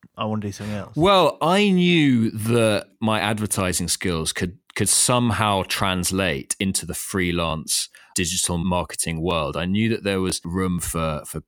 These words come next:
Speaker 2: you know, good content writing and building sales funnels and, and things like that. But I wasn't entirely sure exactly how that would look.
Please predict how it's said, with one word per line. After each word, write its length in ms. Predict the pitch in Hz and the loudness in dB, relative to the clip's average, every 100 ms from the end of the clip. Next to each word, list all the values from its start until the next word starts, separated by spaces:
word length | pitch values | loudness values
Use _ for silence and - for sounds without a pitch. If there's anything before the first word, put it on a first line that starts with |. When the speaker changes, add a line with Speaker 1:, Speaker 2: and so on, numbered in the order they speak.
| _ _ | _ _
Speaker 2:
you 80 | - | -14
know, 100 | 80 - | -12 -12
good 200 | - - | -12 -6
content 500 | - 98 95 95 85 | -4 -2 -2 -4 -2
writing 720 | 95 95 - 92 92 92 80 | -2 -2 -2 0 0 -2 -4
and 160 | 76 | -6
building 340 | 92 87 73 78 | -6 -6 -8 -8
sales 560 | - - 92 95 92 - | -4 -2 0 0 -2 -4
funnels 640 | - 90 87 87 87 85 | -4 -4 -2 -2 -2 -4
and, 180 | 80 78 - - - | -6 -8 -12 -20 -8
and 120 | 92 | -6
things 320 | - 95 90 87 | -4 -4 -2 -2
like 220 | 82 90 | -4 -2
that. 240 | 90 80 | -2 -2
But 120 | - 98 | -2 -2
I 100 | 98 - 104 | -2 -4 -6
wasn't 460 | 120 151 170 147 - | 0 2 2 -2 -2
entirely 640 | 110 - - 127 117 98 | -4 -4 -2 0 0 0
sure 360 | - - 107 78 | -2 0 0 -2
exactly 640 | 80 87 107 - - 98 | -4 -4 -4 -4 -4 -4
how 240 | 92 87 | -2 -2
that 180 | 87 - | -2 -4
would 120 | 87 | -4
look. 420 | 90 98 69 - | -2 -4 -4 -10